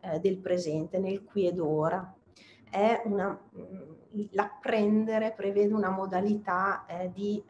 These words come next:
osservatore, eh, non giudicante, ok? Quindi la possibilità di osservare senza giudicare e quindi di poter riconoscere tra-, i tre stati, eh, della mente, sia,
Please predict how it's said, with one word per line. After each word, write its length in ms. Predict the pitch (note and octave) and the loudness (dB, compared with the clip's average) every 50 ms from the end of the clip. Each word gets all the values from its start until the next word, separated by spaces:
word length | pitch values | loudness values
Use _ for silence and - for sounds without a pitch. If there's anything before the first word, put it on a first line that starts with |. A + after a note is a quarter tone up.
| - - | -10 -8
osservatore, 1200 | G3 G3+ - - - - G3+ G3+ G3+ G3 G3+ G3+ - G#3 F#3+ F#3 F#3 F#3+ F#3+ G3+ G#3 G#3 G#3 - | -8 -6 -6 -6 0 2 2 2 4 2 0 2 2 0 2 2 2 4 4 4 2 2 -2 -6
eh, 300 | F3 F3 F3+ E3+ E3+ F3+ | -10 -10 -8 -8 -6 -4
non 220 | F#3 F#3+ G3 G3+ G#3 | -4 -2 0 0 0
giudicante, 1080 | G3 F#3 E3 E3+ E3+ - - A#3+ G#3+ F3 E3+ F3 F3 F#3 G3 - - F#3 D#3 F3 F#3 - | 0 -2 -6 -6 -8 -2 0 2 2 2 2 0 -2 -4 -6 -4 -4 -4 -4 -4 -8 -10
ok? 400 | F#3 F#3 - - F#3 F#3 G3 - | -14 -14 -6 -4 -4 -4 -2 -2
Quindi 260 | - G#3 G3+ G3+ G3 | 0 2 2 2 2
la 100 | F#3+ F3+ | 0 -2
possibilità 560 | F#3 F3+ F#3 - - F#3+ G3 G3 F#3+ G3 G3 | -4 -6 -8 -6 -4 -2 -2 -2 -2 -2 -2
di 100 | F#3+ F#3+ | -2 -2
osservare 920 | F#3 F#3 - - - G3 G3+ G3+ G3+ G3 F#3 F3 F3 F3 F3+ G3+ G#3 G#3+ - - - - - - | -4 -4 -4 -4 0 0 0 0 2 2 4 4 6 4 4 2 2 -2 -4 -12 -20 -20 -20 -16
senza 460 | - - - G#3 G3 G3 G3+ - G#3 | -14 -6 -2 -2 0 0 0 -2 -2
giudicare 800 | G3 F#3 F3 F3 F3+ E3+ - - F3+ E3 F3+ D#3+ F3+ F3+ F#3 - - - - - - _ | -4 -4 -4 -6 -6 -8 -4 -4 -4 -2 -2 -2 -2 -4 -6 -10 -12 -20 -20 -20 -20 _
e 100 | - A3+ | -8 -8
quindi 580 | A3+ - A3+ A3 A3+ A#3 G#3 A3+ A#3 A#3+ G3+ - | -2 0 0 2 2 2 2 2 0 0 -2 -2
di 140 | - F#3 G3+ | -2 -4 -4
poter 480 | G3+ - G3 G3 - G#3+ G#3 G3 F3+ F3+ | -2 -4 -8 -6 0 2 2 4 2 0
riconoscere 1000 | F#3 F3+ - - F3+ G3+ G#3+ G#3+ F#3 F3+ - - - G3 G3 G#3 G#3 G#3+ - - - - - - _ - | -4 -8 -6 -4 0 2 2 2 2 0 -2 -2 -2 0 2 2 2 2 -2 -4 -12 -20 -20 -20 _ -8
tra-, 140 | - - - | -8 -8 -4
i 140 | - G3+ G3+ | -4 -6 -6
tre 180 | - - G#3 F#3 | -4 -8 -8 -6
stati, 840 | - - - - B3 G#3+ F3 E3+ G3+ G3+ - - - F3+ F3+ F3 - _ _ _ _ _ _ - | -6 -8 -4 0 2 2 2 2 0 -2 -6 -6 -6 -6 -6 -6 -10 _ _ _ _ _ _ -10
eh, 240 | - F#3+ G3 E3+ E3 | -6 -4 -2 -2 0
della 260 | F3+ G3 F#3+ F#3+ F#3 F3+ | 0 2 2 4 4 4
mente, 560 | F#3 F#3 F3+ E3+ D#3+ F3 F#3+ F#3 F#3 - - | 4 2 2 0 0 -2 -4 -6 -6 -8 -8
sia, 540 | - - - - A#3 A3+ G#3+ F#3 F3 - | -8 -10 -6 -2 2 2 4 4 2 0